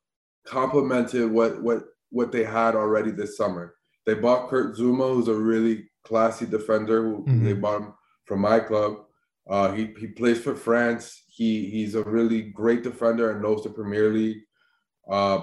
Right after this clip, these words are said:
Speaker 1: played great against Manchester United this upcoming, this last weekend, but they, they were unlucky with that Mark Noble penalty kick.
Speaker 2: <laughs>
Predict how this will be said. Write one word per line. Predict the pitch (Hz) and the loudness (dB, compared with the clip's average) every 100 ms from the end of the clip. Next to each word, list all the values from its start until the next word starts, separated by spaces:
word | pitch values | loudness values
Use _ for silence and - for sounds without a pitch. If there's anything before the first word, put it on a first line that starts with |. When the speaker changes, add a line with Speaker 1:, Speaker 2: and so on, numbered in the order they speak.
| - | -6
Speaker 1:
played | 127 139 117 | 2 2 2
great | 131 139 135 | 0 2 2
against | 123 120 113 | 0 -2 -2
Manchester | 117 117 120 120 | -4 -4 -8 -4
United | 113 113 117 117 | 0 4 4 2
this | 110 110 | -4 -2
upcoming, | 117 117 113 107 | -4 0 -2 -2
this | 110 - | -6 -2
last | 107 113 - | -2 -2 -2
weekend, | 110 110 107 104 101 | -4 -2 -2 -4 -6
but | 101 87 | -6 -4
they, | 98 98 - | -6 -8 -6
they | 104 101 | -2 0
were | 104 104 | 0 -2
unlucky | 104 110 110 117 | 0 0 0 0
with | 107 104 | 0 0
that | 110 95 98 | -2 -2 -6
Mark | 95 110 107 107 | -4 -4 -4 -6
Noble | 104 107 | -6 -6
penalty | 107 104 104 107 | -6 -6 -8 -6
kick. | 113 110 - - | -4 -6 -10 2
Speaker 2:
<laughs> | 123 | 2